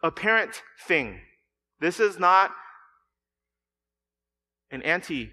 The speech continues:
thing. Let's go. Let's go. We're gonna go worship Jesus. We're gonna learn about him. We're gonna know him. Let me know you so we can journey together.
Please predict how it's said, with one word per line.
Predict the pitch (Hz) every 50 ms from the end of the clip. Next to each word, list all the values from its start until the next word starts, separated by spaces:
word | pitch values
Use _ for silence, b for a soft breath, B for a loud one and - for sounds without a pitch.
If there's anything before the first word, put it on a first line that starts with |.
| _ _ -
thing. | - 123 101 87 - - _ _ _ _ _ _ _ _ _ _ _ _ _ _ _ _ _ _ _ _
Let's | 180 202 -
go. | - 247 294 302 - - - - _ _ -
Let's | 208 -
go. | - - 269 302 302 - - _ _ _ _ _ _ _ _ _ _ _ _ _ _ _ _ _ _ _ _ _
We're | - 170
gonna | 196 196
go | 202 190
worship | 180 185 190 - 202 -
Jesus. | - 190 208 - 165 - - - - _ _ _ _ _ _ _ _ _ _ _ _ _ _ _ _ _
We're | - 147
gonna | 170 165
learn | 156 160 175
about | 175 156 147 135 127
him. | 123 127 131 - _ _ - _ _ _ _
We're | - 131
gonna | 147 143
know | 135 135 139 143
him. | 135 127 120 120 - _ _ _ _ _ _ _ _ _ _ _ _ _ _ _ _ _ _ _ _ _ _ _ _ _ _ _ _ _ _ _ _ _
Let | - 123 135
me | 147 147
know | 147 143
you | 139 151 170 156 - - _ _ _ _ _ _ _ _ _ _ _ _ _ _ _ _ _ _ _ _ _ _ _ _ _ _ _
so | _ - 117
we | 113 117
can | - 123
journey | 104 117 113 113 113
together. | 113 113 117 120 113 117 113